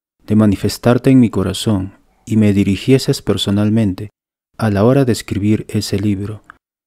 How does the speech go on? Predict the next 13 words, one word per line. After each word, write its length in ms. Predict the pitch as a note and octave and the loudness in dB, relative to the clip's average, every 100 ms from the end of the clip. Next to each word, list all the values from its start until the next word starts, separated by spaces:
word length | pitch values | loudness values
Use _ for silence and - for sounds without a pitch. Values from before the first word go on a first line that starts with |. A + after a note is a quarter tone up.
| _ | _
entonces, 760 | G#2+ G2+ A2+ A2+ G2 G2 - | -4 2 4 4 0 -8 -12
pese 400 | - A#2+ - C3+ - | -4 -2 0 -2 -2
a 100 | G#2+ | -2
mi 140 | G2+ | 0
bajo 280 | G2+ A#2 B2+ | 2 0 2
nacimiento, 680 | B2+ A2+ G2 G2+ G2+ F#2+ - _ _ _ _ _ | 2 0 -2 0 0 -4 -12 _ _ _ _ _
podría 400 | - G2+ A#2 B2+ | -2 2 2 2
tener 320 | - G#2 A2 | 2 2 2
la 80 | A2+ | 0
esperanza 600 | G#2+ - G2 G#2 G#2 G2 | -2 -4 -2 -2 -4 -8
de 160 | F#2+ F#2+ | -4 -2
lograr 360 | F#2+ G2 G#2 | -2 0 0
escribirlo. 680 | G#2+ - G2+ F#2 F#2 F#2+ G#2 | -2 -4 -6 -4 -4 -6 -12